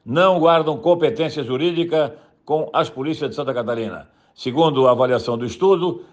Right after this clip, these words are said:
eh, não diz respeito a qualquer tipo de infração penal. A pesquisa foi analisada pelo professor Tiago Miranda Coutinho, da adepol, Academia de Polícia de Santa Catarina,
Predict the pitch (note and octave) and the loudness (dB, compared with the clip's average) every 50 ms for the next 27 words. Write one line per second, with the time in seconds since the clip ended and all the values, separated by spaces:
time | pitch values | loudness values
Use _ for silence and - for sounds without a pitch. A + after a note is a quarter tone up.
0 | _ - - A#2+ A#2+ A2+ A#2+ D3 E3+ F3 E3 G3 G3 E3+ D#3+ C#3 D3+ D3 D3+ - | _ -2 2 4 4 4 4 2 0 0 4 4 4 4 4 0 0 0 0 0
1 | F3+ F#3 E3+ F3 D#3+ - D3+ D3 B2+ - G3 F#3 F3 F3 F3 F3 E3+ D#3 D#3 D#3+ | -2 -4 0 -2 -2 0 2 0 0 4 4 2 2 4 0 -4 -4 -2 -6 -4
2 | D#3 D#3 C#3 A#2 - D3+ D3+ C3+ - B2+ A2+ G#2 F#2+ D#2+ D2+ - - _ _ _ | -2 -2 -2 -2 -2 -4 -6 -2 0 0 0 0 -2 -2 -6 -12 -20 _ _ _
3 | _ _ _ _ _ _ - - G#2 - B2+ A2 - - E3+ E3 D3+ - - C#3+ | _ _ _ _ _ _ -8 -8 -4 -4 -4 -4 -2 -2 2 2 2 2 2 0
4 | C3 B2+ C3+ B2+ A2+ G2+ A2+ D#3 E3 D#3+ D3 A#2+ - C3 B2 G#2+ B2 A2+ B2+ B2 | 0 2 2 0 0 2 2 2 4 4 0 0 0 -2 -2 -2 -4 -4 -2 -4
5 | G#2+ - A#2+ G#2+ G#2 G#2+ A#2 C3 D3+ D#3+ D#3+ D3+ D3 C#3 C3+ C3+ C#3+ C#3 C3 A#2+ | -4 -2 -4 -4 -4 -2 0 2 4 4 4 2 0 -2 0 -2 0 0 0 -2
6 | A2 - A#2 A2+ A2+ A#2 D#3+ F3 F3 E3+ D#3 - - - _ _ - F#2+ B2 A#2+ | -2 -2 -6 -6 -4 -2 -2 -2 -2 -4 -6 -8 -10 -16 _ _ -2 2 2 2
7 | A#2 - - - D#3 D#3+ C#3+ D#3+ D3+ D3+ - - D3+ C3 G#2+ F2+ - - - _ | 2 0 0 0 0 2 2 0 0 0 2 2 2 2 2 0 -4 -14 -20 _
8 | _ _ - F2+ E2+ - A#2 G#2 G2 G#2 A#2+ D3 D#3+ D#3 C#3+ G#2 - A2+ A2+ D3+ | _ _ -14 -12 -6 -2 -2 -2 -2 -2 -2 -2 -2 -2 -2 -6 -6 -4 -4 -4
9 | C#3 - C3 G#2+ - - C3+ A#2 A#2 A2 G#2+ F#2 G#2+ A2+ D3+ E3 E3+ E3 D#3 D#3+ | -4 -4 -6 -10 -6 -6 -4 -4 -4 -4 -4 -4 -2 -2 -2 -2 -2 -2 -4 -6